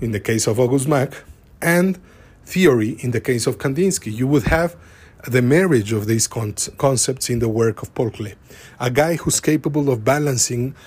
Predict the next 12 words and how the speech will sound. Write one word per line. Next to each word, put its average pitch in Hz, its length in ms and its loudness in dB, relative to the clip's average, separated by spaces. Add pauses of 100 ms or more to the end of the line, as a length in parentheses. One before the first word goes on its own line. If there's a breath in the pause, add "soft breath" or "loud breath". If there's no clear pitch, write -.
(180 loud breath)
the 117 220 -6
theoretical 151 760 2
knowledge 127 560 0 (300 loud breath)
with 135 200 2
the 123 160 2
experimental, 120 920 -2
emotional 127 680 0
knowledge 117 680 0
in 131 160 0
his 107 220 -2
works. 98 380 -6 (520 loud breath)
Um, 117 600 0